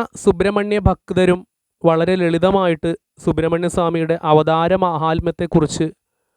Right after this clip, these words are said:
ആറുപടൈ വീട് എന്നൊരു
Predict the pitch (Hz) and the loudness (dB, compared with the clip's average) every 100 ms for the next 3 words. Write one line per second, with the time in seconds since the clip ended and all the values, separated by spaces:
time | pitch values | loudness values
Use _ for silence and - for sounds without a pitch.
0 | _ _ _ _ _ _ _ _ _ _ | _ _ _ _ _ _ _ _ _ _
1 | _ _ _ _ _ _ 185 185 196 208 | _ _ _ _ _ _ 2 4 6 6
2 | 240 233 208 202 214 - - 160 170 175 | 6 6 0 -2 -4 -8 -8 -4 0 2
3 | 180 170 - _ _ _ _ _ _ _ | 4 4 2 _ _ _ _ _ _ _
4 | _ _ _ _ _ _ _ 170 175 180 | _ _ _ _ _ _ _ -2 4 6